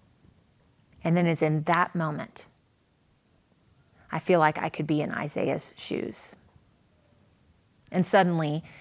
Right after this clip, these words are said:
the fairy tale does not seem so Disney anymore, does it? I know that my words and the words of so many around me, that they are unclean too.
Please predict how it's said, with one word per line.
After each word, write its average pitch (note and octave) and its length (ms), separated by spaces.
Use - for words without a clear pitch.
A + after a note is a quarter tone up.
the F3 80
fairy F#3 340
tale D#3+ 600
does E3 160
not D#3+ 180
seem E3 220
so F3+ 160
Disney E3+ 640
anymore, F3 460
does F3 260
it? E3 160
I G3+ 140
know G3+ 160
that F3+ 160
my F3 260
words E3 640
and F3+ 140
the E3+ 40
words F3 360
of F3 80
so F#3+ 640
many F3 440
around E3 580
me, D3+ 380
that F3 200
they E3+ 340
are F#3+ 260
unclean D#3+ 800
too. - 280